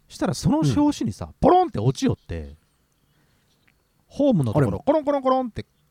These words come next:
Speaker 1: 転がってってさ、あわや、あの、
Speaker 2: ほうほうほう。
Speaker 1: 何ですか、線路に落ちるぐらいのとこですよ。
Speaker 2: おう、危ない、危ない。
Speaker 1: 危ないでしょ。で、それをさ、慌ててこう、拾いに行ったら、それこそ今もうまさに電車入ってきようとしてるからさ、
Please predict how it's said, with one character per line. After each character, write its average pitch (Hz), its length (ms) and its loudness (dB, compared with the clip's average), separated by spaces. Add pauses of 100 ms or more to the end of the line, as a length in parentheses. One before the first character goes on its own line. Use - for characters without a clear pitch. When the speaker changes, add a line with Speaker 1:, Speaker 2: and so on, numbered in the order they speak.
(200)
Speaker 1:
転 160 160 0
が 165 100 -4
っ 170 60 -6
て - 140 -10
っ - 20 -20
て - 120 -16
さ、 85 460 -12 (1400)
あ 160 100 -2
わ 214 160 4
や、 80 280 -6 (520)
あ - 60 -14
の、 98 60 -6
Speaker 2:
ほ 127 80 0
う - 20 0
ほ - 0 -
う - 0 -
ほ 95 80 -4
う。 113 40 -4
Speaker 1:
何 107 40 -4
で 87 60 -8
す - 100 -18
か、 - 100 -18
線 202 240 0
路 127 80 0
に 92 80 -6
落 92 200 -4
ち 175 80 -2
る 180 80 2
ぐ 190 100 2
ら 165 80 0
い 101 40 -4
の 82 80 -8
と - 80 -8
こ 87 100 -8
で 82 60 -14
す - 160 -18
よ。 98 120 -18 (1800)
Speaker 2:
お 143 300 0
う、 127 40 -4
危 123 60 -4
な 104 80 -4
い、 92 60 -6
危 90 60 -8
な 113 120 0
い。 180 60 4
Speaker 1:
危 226 60 4
な 240 120 2
い - 40 2
で 123 100 0
し - 80 -10
ょ。 101 60 -6
で、 117 320 -4
そ 165 160 -4
れ 208 80 0
を 208 100 0
さ、 147 220 -4
慌 139 180 0
て 170 100 -8
て 165 80 -6
こ 147 320 -2
う、 120 80 -12
拾 165 260 0
い 170 40 0
に 170 80 0
行 165 100 -4
っ - 20 -20
た 92 140 -4
ら、 76 220 -10 (220)
そ 175 140 2
れ 185 60 4
こ 156 100 0
そ 92 260 -4
今 123 200 -2
も 107 180 -4
う - 40 -14
ま 123 140 -2
さ - 100 -4
に 92 60 -8
電 156 140 0
車 - 80 -8
入 147 140 -2
っ 165 40 -4
て - 120 -6
き - 140 -4
よ 151 80 4
う - 20 0
と - 80 -16
し - 100 -16
て 101 60 -6
る 90 80 -10
か - 120 -14
ら 87 80 -20
さ、 - 180 -14